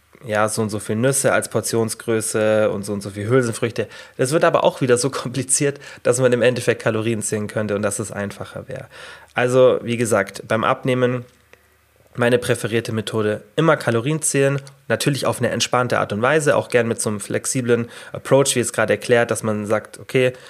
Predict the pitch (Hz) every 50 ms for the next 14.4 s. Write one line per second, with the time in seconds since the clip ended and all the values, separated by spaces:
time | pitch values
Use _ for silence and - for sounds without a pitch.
0 | - _ - - 123 123 120 - 123 117 113 - 120 117 113 110 110 110 - -
1 | - 110 104 - - 110 - - 107 - - - 185 202 202 202 - 170 165 165
2 | - - - - - - - _ - 110 117 123 120 101 107 107 - 117 110 107
3 | - 117 104 107 104 98 - 135 123 123 127 - - 113 113 110 - - 120 120
4 | - - - 120 95 - - 98 117 - - 127 110 95 - - - - - _
5 | - - 113 110 107 107 104 101 - - 107 - 110 110 117 110 107 113 101 -
6 | - 113 - - 117 110 87 95 110 113 107 101 107 107 101 95 - - 110 113
7 | - - - 120 113 110 110 110 110 101 110 117 113 113 110 110 110 110 110 -
8 | - 107 101 107 107 113 135 143 147 147 143 135 - - 107 101 104 101 101 95
9 | 98 107 107 113 113 110 - - - 107 107 107 104 107 113 117 110 113 98 101
10 | 101 104 101 110 104 - - 110 101 104 101 147 170 165 143 131 - - 123 123
11 | 117 117 113 110 - 110 113 107 113 101 110 113 117 110 110 107 - - - -
12 | - - - - - 123 123 - - 123 - - 113 117 123 120 - - 113 113
13 | 110 - - 107 - - 117 110 104 104 113 107 101 - - 104 101 107 139 180
14 | 190 175 - - 135 139 139